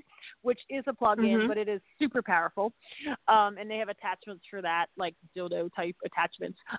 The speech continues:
Speaker 1: Um, but it's also a great neck massager. Um,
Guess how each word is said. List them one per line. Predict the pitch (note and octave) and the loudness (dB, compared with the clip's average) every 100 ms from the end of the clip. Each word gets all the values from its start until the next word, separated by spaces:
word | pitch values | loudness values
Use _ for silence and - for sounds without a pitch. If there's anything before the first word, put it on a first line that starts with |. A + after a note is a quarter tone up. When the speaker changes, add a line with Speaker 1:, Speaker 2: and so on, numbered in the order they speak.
| - | 2
Speaker 1:
Um, | G3+ G3+ | 4 4
but | C4+ | 2
it's | E4+ | 4
also | B4 - B4 | 2 4 2
a | |
great | F#4+ F4+ | 2 -4
neck | F4+ - D4+ | -8 -10 -16
massager. | C4+ F#3+ - - _ _ - D4+ D4 C4 - - | -8 -8 -8 -16 _ _ -16 -14 -14 -16 -14 -6
Um, | G3+ F#3+ | -4 -4